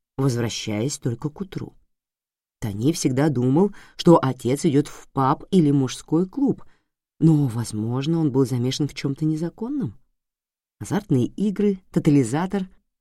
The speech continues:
нелегальный ввоз иммигрантов или контрабанда товаров, облагаемых высокими пошлинами. Возможно, он куда-то ходит по ночам,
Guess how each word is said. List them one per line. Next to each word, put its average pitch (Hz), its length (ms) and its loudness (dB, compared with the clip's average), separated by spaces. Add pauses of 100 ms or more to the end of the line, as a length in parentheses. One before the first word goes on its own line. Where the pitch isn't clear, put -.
(120)
нелегальный 190 680 8
ввоз 156 400 0
иммигрантов 156 840 0 (800)
или 233 280 6
контрабанда 262 680 2
товаров, 208 600 0 (100)
облагаемых 151 920 2
высокими 156 640 0
пошлинами. - 680 -8 (1900)
Возможно, 117 720 -2 (1160)
он 185 240 6
куда-то 202 420 2
ходит 190 380 0
по 147 100 -2
ночам, 147 460 -2